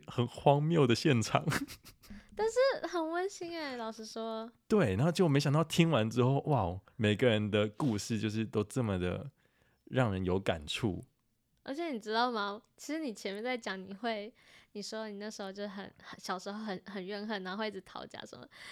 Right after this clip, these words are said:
Speaker 2: 然后呢，我就在想说，嗯，我听到这里，我觉得做错事的人是你呢。<laughs> 他们，他们说不定就是，他们就是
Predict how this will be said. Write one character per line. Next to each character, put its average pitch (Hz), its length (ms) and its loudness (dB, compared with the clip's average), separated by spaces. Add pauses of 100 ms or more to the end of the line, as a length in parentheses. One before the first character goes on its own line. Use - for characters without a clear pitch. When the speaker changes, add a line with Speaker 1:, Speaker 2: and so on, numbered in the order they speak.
(220)
Speaker 2:
然 339 120 0
后 415 220 4
呢， 359 100 2
我 294 80 4
就 247 60 -4
在 320 200 2
想 226 220 -6
说， 233 340 -6 (600)
嗯， 220 260 -6 (680)
我 - 140 -6
听 339 120 -4
到 381 160 0
这 415 100 -2
里， 349 60 0
我 208 140 -2
觉 208 100 -8
得 233 80 -4
做 359 160 -6
错 359 200 -2
事 339 140 -8
的 254 80 -2
人 233 80 -4
是 359 100 -6
你 240 240 -6
呢。 196 100 -8
<laughs> - 0 -
他 226 80 0
们， 254 80 2
他 571 560 6
们 - 0 -
说 587 1400 6
不 494 80 0
定 494 160 0
就 494 160 2
是， 480 80 0 (500)
他 480 120 0
们 440 120 2
就 415 80 0
是 415 460 2